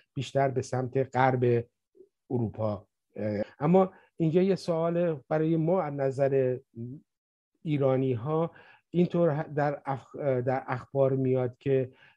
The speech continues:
اه، من برگ-، برم سراغ برجام، اه، که این، اه، توافق برجام دقیقاً در گروی، اه، روسا آمده و،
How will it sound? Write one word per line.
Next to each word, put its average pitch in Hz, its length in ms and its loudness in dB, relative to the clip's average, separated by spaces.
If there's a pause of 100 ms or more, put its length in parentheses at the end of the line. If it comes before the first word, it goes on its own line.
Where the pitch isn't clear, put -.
اه، 120 240 0
من 131 280 -2
برگ-، 135 300 2
برم 139 280 0
سراغ 123 540 -2
برجام، 120 720 -2 (400)
اه، 113 100 -6
که 143 460 0
این، 165 320 0
اه، 127 320 0 (480)
توافق 127 520 -2
برجام 127 720 -2 (320)
دقیقاً 131 600 0
در 131 220 2
گروی، 147 640 2 (300)
اه، 123 380 -2 (460)
روسا 143 720 -2 (460)
آمده 101 460 0 (100)
و، 123 260 0